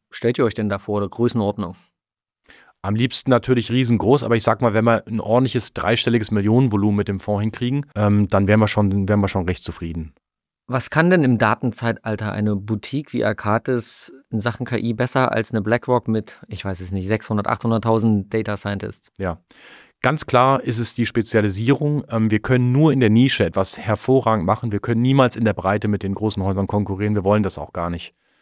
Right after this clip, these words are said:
Speaker 2: Wir haben, äh, in den frühen Jahren feststellen müssen, eine K I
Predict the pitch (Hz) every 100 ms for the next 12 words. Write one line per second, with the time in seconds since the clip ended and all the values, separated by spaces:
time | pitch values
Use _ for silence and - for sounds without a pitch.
0 | _ _ _ - 113 117 156 151 - 127
1 | 117 120 117 - 151 131 120 127 131 -
2 | _ _ _ _ _ - 139 - 131 123
3 | 127 - 123 113 _ _ _ 120 120 120
4 | 90 143 160